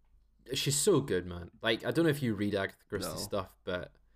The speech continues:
Speaker 1: I, I have in the past, and I w-, often enjoy reading Agatha Christie likes.
Speaker 2: Mm-hmm.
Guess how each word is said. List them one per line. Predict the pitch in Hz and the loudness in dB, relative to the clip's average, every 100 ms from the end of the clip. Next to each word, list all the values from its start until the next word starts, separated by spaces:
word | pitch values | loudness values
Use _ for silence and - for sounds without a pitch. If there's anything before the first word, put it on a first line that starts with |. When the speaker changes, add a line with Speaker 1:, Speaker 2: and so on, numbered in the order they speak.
| _ _ _ _ _ _ _ _ _ - | _ _ _ _ _ _ _ _ _ 2
Speaker 1:
I, | 135 131 139 | 2 4 4
I | |
have | 139 135 | 6 4
in | 139 | 2
the | |
past, | 135 135 139 139 - | 4 6 6 4 -2
and | 113 | 0
I | 110 | 0
w-, | 107 107 113 | -2 -4 0
often | 123 117 - 117 113 | 0 0 -2 -2 -2
enjoy | 117 110 110 107 | -4 0 2 2
reading | 98 110 104 101 101 - _ | 0 0 0 -2 -4 -10 _
Agatha | 113 110 120 - | 2 2 2 -2
Christie | - 135 - 127 | 0 0 2 2
likes. | 117 135 147 | 4 4 4
Speaker 2:
Mm-hmm. | 120 98 | 2 0